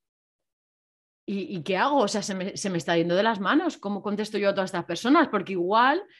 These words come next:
pierdo esa oportunidad de tener a esta, a este estudiante como cliente,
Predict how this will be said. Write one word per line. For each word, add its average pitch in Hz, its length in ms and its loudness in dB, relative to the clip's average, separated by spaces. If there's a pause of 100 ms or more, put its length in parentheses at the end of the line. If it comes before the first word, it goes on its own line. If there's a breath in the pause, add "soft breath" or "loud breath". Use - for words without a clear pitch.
(120)
pierdo 202 200 -2
esa 226 140 0
oportunidad 240 800 2
de 185 360 -4
tener 196 260 -2
a 202 100 0
esta, 214 360 -2
a 196 60 -2
este 208 160 -8
estudiante 233 380 2
como 233 220 2
cliente, 311 600 0